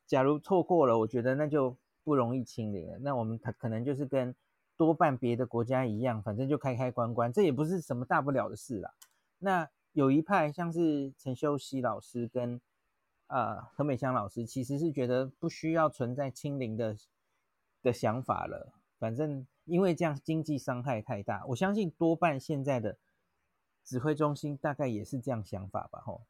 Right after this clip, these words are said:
就根本不想用更严峻的方式，吼。那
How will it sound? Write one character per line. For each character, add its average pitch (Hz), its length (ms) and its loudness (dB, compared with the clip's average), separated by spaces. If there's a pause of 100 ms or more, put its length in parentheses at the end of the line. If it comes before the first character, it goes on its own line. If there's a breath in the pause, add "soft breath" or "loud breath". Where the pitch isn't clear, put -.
就 - 100 -8
根 147 200 -6
本 123 180 -2
不 139 140 -6
想 90 280 -8 (380)
用 143 220 0
更 131 240 0
严 107 200 -2
峻 117 240 -2
的 98 80 -4
方 101 280 -4
式， - 280 -12
吼。 - 160 -16 (640 soft breath)
那 127 340 -4